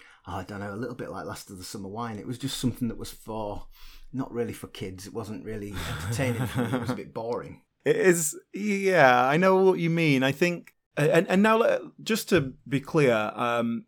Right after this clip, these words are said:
Speaker 2: when I came into this, to the research for this, I wasn't particularly familiar with Sorry. I knew of it. I'd seen a few clips, but I certainly hadn't kind of watched it in any real, uh, amount like I,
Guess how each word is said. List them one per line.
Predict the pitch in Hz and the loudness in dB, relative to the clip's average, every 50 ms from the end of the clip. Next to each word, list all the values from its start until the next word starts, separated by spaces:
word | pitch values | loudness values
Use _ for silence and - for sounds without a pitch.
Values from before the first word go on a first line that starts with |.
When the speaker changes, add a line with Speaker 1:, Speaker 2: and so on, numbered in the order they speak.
| _ _ - | _ _ 2
Speaker 2:
when | - 143 160 | 8 10 10
I | 165 160 | 10 10
came | 151 156 160 135 | 10 10 8 8
into | 139 151 156 151 135 | 8 6 4 4 6
this, | 123 156 147 113 107 - - | 8 8 8 8 8 2 0
to | - 139 123 | 0 2 2
the | 117 120 | 2 0
research | 113 131 147 147 - 139 120 104 | 0 0 0 0 2 0 0 0
for | - 113 | -2 -2
this, | 104 139 123 113 107 - - | 2 2 2 2 2 -2 -6
I | - 156 160 | -2 2 4
wasn't | 147 131 135 190 233 277 254 - | 4 6 6 4 4 4 2 2
particularly | - 233 226 - - 277 - - - 190 165 | 0 -2 -2 0 -2 -2 0 0 2 0 2
familiar | 156 156 156 175 202 214 202 139 | 2 0 0 2 2 4 4 4
with | 107 95 | 2 0
Sorry. | - - - 123 104 98 107 113 | -2 0 0 2 2 2 2 2
I | 120 110 104 | 2 2 2
knew | 104 104 113 120 127 123 120 | 2 2 2 2 4 4 4
of | 117 113 - | 4 4 6
it. | 123 120 113 | 4 4 4
I'd | 113 110 104 - | 2 0 -2 -4
seen | - 127 113 110 | -4 -2 -2 -2
a | 101 | -2
few | - - 113 104 | -4 -4 -6 -6
clips, | - - - 131 107 - - - - - _ - - - _ | -6 -4 -2 -2 -2 -2 -4 -10 -14 -16 _ -20 -20 -14 _
but | - 117 | 0 0
I | 113 117 | 0 0
certainly | 117 - - 156 147 143 139 131 123 120 | 2 2 4 4 4 4 2 2 2 2
hadn't | 123 120 117 113 110 - _ - | 2 2 0 -2 -4 -6 _ -8
kind | - 110 | -6 -6
of | 107 104 | -6 -4
watched | 98 110 123 131 - - - | 0 2 2 2 0 -2 -6
it | 123 104 | -4 -4
in | 110 104 104 | -2 -2 -2
any | 104 104 104 101 | -2 -4 -4 -4
real, | 101 104 113 110 107 104 101 98 95 _ _ _ - | -4 -4 -4 -4 -4 -4 -6 -8 -10 _ _ _ -6
uh, | - 101 101 101 - | -4 -2 -2 -2 -2
amount | - 107 107 117 139 147 127 107 104 - - - - | -2 -2 0 0 2 0 0 0 -2 -6 -8 -8 -4
like | 120 107 104 - | -4 -4 -2 -2
I, | 110 104 98 | -4 -6 -6